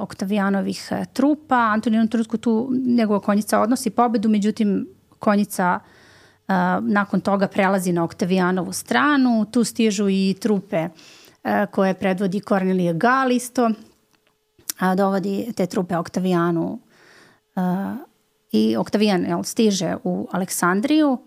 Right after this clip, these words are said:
E, u, u tom trenutku Marko Antonije, stigla je lažna vest do njega da je Kleopatra izvršila, e, samoubistvo. On onda pokušava da se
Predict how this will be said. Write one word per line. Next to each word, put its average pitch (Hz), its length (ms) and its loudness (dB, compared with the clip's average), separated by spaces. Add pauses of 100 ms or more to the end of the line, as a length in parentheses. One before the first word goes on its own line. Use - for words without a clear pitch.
(840)
E, 202 260 2
u, 220 380 -2 (300)
u 226 100 2
tom 214 240 2
trenutku 226 520 0
Marko 202 320 0
Antonije, 185 840 2 (100)
stigla 202 300 0
je 175 120 2
lažna 180 300 0
vest 175 320 -2
do 175 140 0
njega 175 280 2
da 165 220 -2
je 180 80 -4
Kleopatra - 720 -4
izvršila, 196 760 -4 (320)
e, 196 40 -10
samoubistvo. 226 1120 -2
On 214 220 0
onda 185 180 -2
pokušava 185 500 -6
da 202 100 -10
se - 320 -12